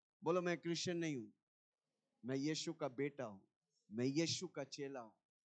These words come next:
मैं यीशु मसीह पे विश्वास करता हूँ।" बस।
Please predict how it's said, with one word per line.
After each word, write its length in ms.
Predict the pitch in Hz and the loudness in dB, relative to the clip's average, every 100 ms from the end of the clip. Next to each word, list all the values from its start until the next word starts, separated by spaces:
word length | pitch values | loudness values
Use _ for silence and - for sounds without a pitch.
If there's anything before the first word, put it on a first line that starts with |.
| - | -10
मैं 140 | 120 | -6
यीशु 420 | 139 151 185 - 180 | -2 0 0 -2 -4
मसीह 300 | 160 156 175 | -4 -6 -8
पे 140 | 170 | -8
विश्वास 480 | 139 131 135 131 - | -8 -10 -8 -10 -10
करता 300 | 104 98 95 | -20 -20 _
हूँ।" 80 | _ _ _ | _ _ _
बस। 500 | 127 127 - - - | -8 -8 -12 -16 -20